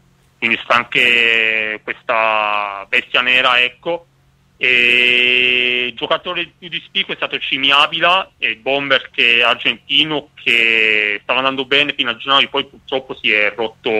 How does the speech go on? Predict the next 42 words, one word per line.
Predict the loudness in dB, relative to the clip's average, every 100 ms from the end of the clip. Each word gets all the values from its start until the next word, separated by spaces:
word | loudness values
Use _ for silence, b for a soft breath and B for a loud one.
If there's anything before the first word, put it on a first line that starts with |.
| 0
il | -4
crociato | -6 -2 0 2 0 -4 _ _ _ _ -6
e |
ha | -4
finito | -2 0
la | 0
stagione | -2 -2 0
lì. | 2 2 -2 -8 _ _ -4
E | 0 2 0
si | -2
parlava | -2 0 0
anche | -2 -4
di | -8
un | -8 _ _ -8
interessamento | -6 -2 -2 -2 -4 -4 0
del | 0
Barça | 2 0 0 -4
per | -6
lui | -10 -8 -6
nel | -6 -6
momento | -8 -8 -6
in | -6
cui | -8
Suarez | -6 0 0 0 B B
si | -2
era | 2 2 0 -2
fatto | -4 -2 -2
male, | 2 2 2 -2
perché | -6 -10 -8 -2 0 2 2 2 0 -2
appunto | -8 -8
lui | 0 2
è, | 2 0
è | -4
di | -2
Rosario | -2 0 0 -2
come | -4 -4
Messi, | 0 0 -2 -6
poteva | -6 -4 -2 -2
far | -4 -6
sfruttare | -10 -4 -2 -2
questa | -2 -2
cosa. | 0 0 0 -2